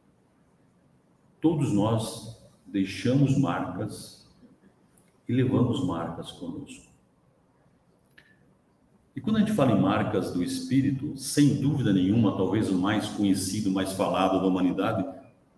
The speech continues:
sejam aquelas que nos foram desenhadas e descritas das marcas dos cravos em Jesus. E Paulo, na carta a Gálatas, diz o seguinte:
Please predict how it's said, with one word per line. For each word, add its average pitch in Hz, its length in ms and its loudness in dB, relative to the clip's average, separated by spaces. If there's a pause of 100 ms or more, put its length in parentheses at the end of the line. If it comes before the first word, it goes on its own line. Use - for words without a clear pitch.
(580)
sejam 139 360 2
aquelas - 600 2
que 120 640 2
nos 95 240 -2
foram 101 580 0
desenhadas 101 760 -2
e 107 60 0
descritas 98 960 -6 (500)
das 110 240 -4
marcas 101 880 -6 (500)
dos - 260 -10
cravos - 1000 -4 (240)
em 92 120 2
Jesus. - 720 -6 (1900)
E 120 60 -2
Paulo, 127 840 2
na 92 100 -4
carta 95 460 -2
a 82 60 -4
Gálatas, 90 580 -4
diz 98 80 -12
o 98 80 -4
seguinte: 85 640 -6